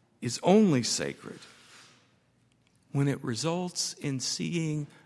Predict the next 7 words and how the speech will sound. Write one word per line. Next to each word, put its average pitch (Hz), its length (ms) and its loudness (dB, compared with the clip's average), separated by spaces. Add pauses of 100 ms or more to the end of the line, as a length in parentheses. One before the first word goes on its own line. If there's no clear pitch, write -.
(200)
our 117 220 -4
neighbors 131 880 -4 (1300)
as - 180 -6
sacred. - 600 -4 (3250)
The - 100 -4
second - 460 0
commandment, 127 600 2